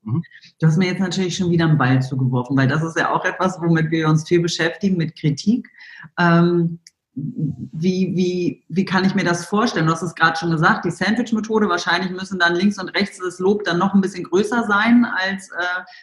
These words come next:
Speaker 2: die Kritik. Aber was ist denn, ich sag mal, Next Level, die nächste Eskalationsstufe, <laughs> würden wir im Deutschen ja schon wieder sagen, wenn das nicht fruchtet?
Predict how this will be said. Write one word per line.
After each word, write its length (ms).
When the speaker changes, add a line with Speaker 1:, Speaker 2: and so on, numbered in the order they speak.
Speaker 2:
die 100
Kritik. 500
Aber 300
was 180
ist 160
denn, 140
ich 160
sag 180
mal, 140
Next 320
Level, 520
die 80
nächste 300
Eskalationsstufe, 880
<laughs> 140
würden 260
wir 80
im 100
Deutschen 320
ja 100
schon 180
wieder 240
sagen, 440
wenn 100
das 180
nicht 300
fruchtet? 640